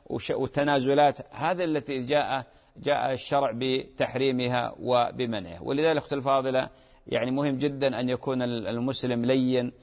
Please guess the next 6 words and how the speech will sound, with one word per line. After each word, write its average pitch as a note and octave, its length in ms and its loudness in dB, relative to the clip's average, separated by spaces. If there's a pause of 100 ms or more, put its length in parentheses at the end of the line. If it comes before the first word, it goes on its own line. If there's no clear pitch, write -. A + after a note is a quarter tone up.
(220)
طيب، C3 440 2 (400)
أن C3 200 0
ي-، C3 420 -4
يختار D#3+ 400 0
الزمان C3+ 720 0
والمكان C3 760 0